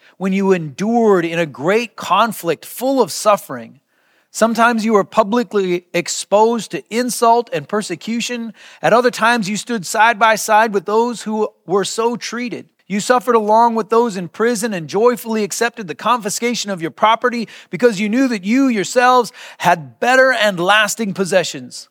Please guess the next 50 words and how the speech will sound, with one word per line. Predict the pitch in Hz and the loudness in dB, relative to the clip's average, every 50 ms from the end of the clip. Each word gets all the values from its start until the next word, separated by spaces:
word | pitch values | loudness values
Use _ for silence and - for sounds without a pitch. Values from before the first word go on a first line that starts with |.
| _ | _
So | _ - - | _ -10 -10
do | 156 147 202 | -6 -4 -2
not | 214 233 240 226 - | 0 2 0 0 0
throw | - - 208 214 214 | -2 2 4 4 4
away | 208 180 180 190 202 | 4 4 2 2 0
your | 202 165 143 | 0 -2 -4
confidence. | - - - - 180 208 220 196 - 143 123 120 123 120 117 - - - - _ _ _ _ _ _ _ - | -6 -8 -4 -2 -2 0 -2 -2 -8 -10 -10 -10 -10 -12 -14 -16 -18 -18 -20 _ _ _ _ _ _ _ -4
It | 165 | -2
will | 196 208 | 0 0
be | 202 180 226 220 | 2 2 2 0
richly | 185 208 226 - - - 208 190 175 | 2 2 0 0 -2 -2 -2 -2 0
rewarded. | 156 156 143 131 151 185 208 220 185 135 110 - 147 123 _ _ _ | 0 0 0 0 0 0 0 0 -2 -4 -6 -12 -14 -18 _ _ _
You | 151 165 | -4 0
need | 185 220 214 | 0 2 2
to | 214 | 0
persevere | 160 - - 208 202 - - 190 160 151 180 208 214 180 127 104 - | -2 0 0 0 0 0 -2 -4 -4 -2 -2 0 0 0 -2 -4 -8
so | - - - 151 | -14 -14 -8 -4
that | 147 175 175 | -2 -2 -2
when | 175 185 190 | -2 -2 -2
you | 190 190 | 0 0
have | 175 180 170 143 131 | 2 2 2 0 0
done | 175 185 214 233 220 | 0 2 2 2 0
the | 208 | -2
will | 165 147 185 202 185 165 | 0 2 2 2 2 2
of | 139 127 | -2 0
God, | 139 185 202 208 180 139 127 131 127 127 | 2 4 4 6 4 4 2 -2 -4 -6
you | 131 147 170 190 | -6 -2 2 2
will | 190 180 165 | 2 2 2
receive | 160 160 151 - - - 208 220 240 240 226 190 147 127 | 0 -2 -2 -4 -8 -8 -4 -4 -2 -2 -2 -2 -4 -4
what | 139 160 151 | -2 -4 -4
he | 147 160 170 | -4 -4 -4
has | 165 156 143 - | -4 -4 -4 -6
promised. | _ - 208 208 208 180 139 123 117 - _ _ _ | _ -4 0 0 0 0 -2 -8 -12 -16 _ _ _
For | _ - 202 196 | _ 0 0 2
in | 190 190 | 2 0
just | 175 196 226 220 - 240 | 0 0 -2 -2 0 -2
a | |
little | 226 220 220 214 208 202 180 | 0 0 0 0 0 2 4
while, | 190 190 190 175 170 151 131 127 131 | 6 6 6 6 4 2 0 -2 -4
he | 135 139 - 190 208 | -8 -10 -8 -6 -4
who | 208 196 185 | -2 0 0
is | 190 185 - | 0 -2 -4
coming | - - 170 190 185 170 143 | -6 -6 -4 -4 -4 -4 -4
will | 143 147 147 | -4 -6 -6
come | - - - 180 170 151 139 123 123 117 - _ _ _ _ - | -6 -8 -6 -2 -2 -2 -2 -4 -8 -14 -18 _ _ _ _ -10
and | 156 160 | -6 -4
will | 160 160 | -4 -2
not | 156 165 175 175 165 | 0 0 0 0 0
delay. | 165 160 156 156 151 147 139 123 113 117 131 _ - | -2 -4 0 0 0 0 -2 -4 -8 -10 -14 _ -4
And, | 151 180 202 190 175 156 139 143 151 156 | -2 0 2 2 2 0 -2 -4 -10 -14